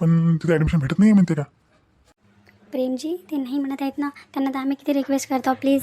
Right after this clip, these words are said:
Speaker 2: आम्हाला ॲडमिशन द्या, आम्हाला ॲडमिशन द्या." ते नाही म्हणत आहे. ते म्हणते चाळीस मुली होत्या, त्या पूर्ण कम्प्लीट झालेल्या आहेत.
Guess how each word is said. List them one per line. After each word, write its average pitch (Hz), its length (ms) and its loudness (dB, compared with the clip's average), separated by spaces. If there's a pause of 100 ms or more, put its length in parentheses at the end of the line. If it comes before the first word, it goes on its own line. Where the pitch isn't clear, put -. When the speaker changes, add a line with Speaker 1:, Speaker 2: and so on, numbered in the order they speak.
Speaker 2:
आम्हाला 254 240 -2
ॲडमिशन 254 360 -4
द्या, 254 100 -2
आम्हाला 254 240 -4
ॲडमिशन 247 360 -4
द्या." 254 120 -2 (340)
ते 277 40 0
नाही 254 180 2
म्हणत 262 220 0
आहे. 262 100 0 (240)
ते 277 60 0
म्हणते 269 220 2
चाळीस 262 340 0
मुली 269 160 4
होत्या, 277 280 2 (260)
त्या 269 100 2
पूर्ण 277 260 0
कम्प्लीट 277 340 0
झालेल्या 262 300 0
आहेत. 247 260 -2